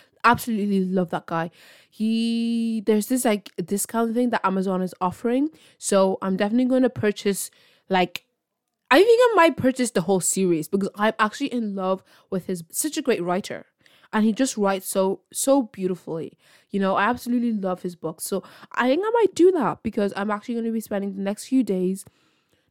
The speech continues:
no phone, just reading. So yes, I read twelve books, but after that,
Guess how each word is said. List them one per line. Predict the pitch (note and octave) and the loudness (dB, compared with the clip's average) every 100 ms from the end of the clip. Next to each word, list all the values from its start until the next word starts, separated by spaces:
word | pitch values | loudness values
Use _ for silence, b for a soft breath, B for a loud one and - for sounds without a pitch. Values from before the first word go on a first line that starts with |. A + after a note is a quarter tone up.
| - | 0
no | F#3+ G#3 | 2 2
phone, | G3 F3 E3+ E3+ _ _ _ _ _ _ _ - | 2 2 0 -4 _ _ _ _ _ _ _ -4
just | G3 G3 - - _ | 0 0 -2 -14 _
reading. | F3+ F#3+ G3 F#3+ F#3 F3+ - | -2 0 2 0 -2 -8 -6
So | - F#3+ F#3 F#3 | 0 2 2 2
yes, | G3 F3 - G3 | 2 0 0 -2
I | |
read | G#3 A3 | 0 0
twelve | - G#3 | 0 -2
books, | G3 F#3 - | 0 -4 -4
but | G3+ | -4
after | G3+ G#3 G3+ | -2 -2 -2
that, | F#3+ E3+ F3+ | 0 0 -2